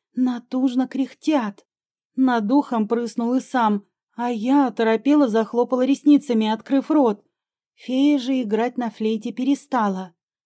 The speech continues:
опустила руки на колени, поменяла положение ног и посмотрела на двух, мягко говоря, странных субъектов, подняв золотые брови.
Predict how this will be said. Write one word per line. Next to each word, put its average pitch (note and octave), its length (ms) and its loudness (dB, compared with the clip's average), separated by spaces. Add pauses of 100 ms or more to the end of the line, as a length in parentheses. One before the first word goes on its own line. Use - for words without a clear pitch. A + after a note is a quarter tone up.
опустила A3+ 640 -6
руки A#3 260 -8
на G#3+ 100 -4
колени, G#3+ 640 -2 (400)
поменяла B3+ 560 0
положение A3+ 600 -4
ног D#4 360 2
и A#3 240 -4 (240)
посмотрела A#3+ 760 -2
на A3 160 -4
двух, A#3+ 320 -4
мягко A3+ 320 -4
говоря, A3+ 320 0
странных G#3+ 540 -2
субъектов, A#3+ 640 -4 (300)
подняв A#3 460 -4
золотые A3+ 540 -4
брови. G#3 600 0